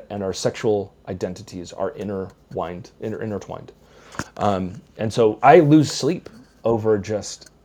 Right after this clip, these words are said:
the, the healing process that Jesus has been taking me through in terms of, of my sexual self. And I'm,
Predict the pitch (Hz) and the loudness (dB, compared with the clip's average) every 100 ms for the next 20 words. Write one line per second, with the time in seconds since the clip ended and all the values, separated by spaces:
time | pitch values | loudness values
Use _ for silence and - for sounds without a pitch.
0 | - 113 117 - 104 - 113 117 110 - | -10 -4 -4 -4 -10 -6 -4 -2 -4 -4
1 | 104 101 98 - 90 95 95 95 - 90 | -6 -4 -8 -8 -10 -10 -12 -12 -12 -12
2 | 95 90 92 90 95 90 87 90 82 87 | -12 -12 -14 -14 -14 -14 -14 -12 -12 -12
3 | _ - - - 98 92 98 90 90 87 | _ -20 -20 -12 -10 -8 -8 -8 -8 -12
4 | - _ - 87 - _ - 90 87 90 | -14 _ -12 -12 -14 _ -16 -14 -12 -14
5 | - 80 78 73 76 - 98 85 | -10 -10 -8 -8 -10 -10 -10 -10